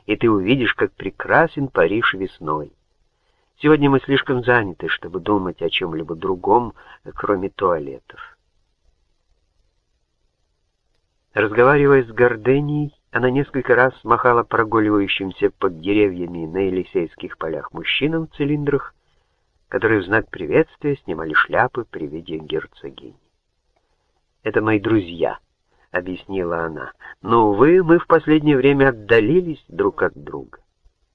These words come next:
Всего несколько лет назад я имела обыкновение выезжать в экипаже,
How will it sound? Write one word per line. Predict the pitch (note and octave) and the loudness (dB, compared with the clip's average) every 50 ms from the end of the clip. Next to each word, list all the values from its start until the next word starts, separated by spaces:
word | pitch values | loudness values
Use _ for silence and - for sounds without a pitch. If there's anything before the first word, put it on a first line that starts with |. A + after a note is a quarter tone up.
| _ _ _ _ _ _ _ _ | _ _ _ _ _ _ _ _
Всего | - F2+ F#2+ | 0 2 2
несколько | G2+ A2+ D#3 F3+ - - - D#3+ D3+ - C#3+ | 4 4 2 0 0 -2 -4 -4 0 0 2
лет | C3 C3 C3 - - | 2 2 0 0 -2
назад | A2 A2 G2+ F#2 F#2 F2+ F2 - _ - _ _ _ _ _ _ _ _ - | -4 -4 -4 -2 0 -2 -2 -2 _ -20 _ _ _ _ _ _ _ _ -4
я | - F2+ F#2+ | 0 0 0
имела | F#2+ G#2 B2 B2 A#2 A2+ | 4 4 4 4 6 4
обыкновение | A2 G#2 G#2+ - - G2+ F#2 F#2+ G#2 B2+ C3 A#2+ A2+ G2+ | 2 0 -2 -8 -4 -2 0 0 2 0 0 0 -2 -2
выезжать | F#2 G2 G#2 G#2 G2 F#2 F#2 G#2+ G#2+ G2+ - - | 0 0 0 2 2 2 2 2 2 0 0 -2
в | F#2+ F#2+ | -4 -4
экипаже, | F2+ - F#2+ E2+ - F#2+ A#2+ D3+ D3+ - F#2+ D#2+ - | -4 -4 -6 -2 0 2 2 2 2 0 -4 -6 -8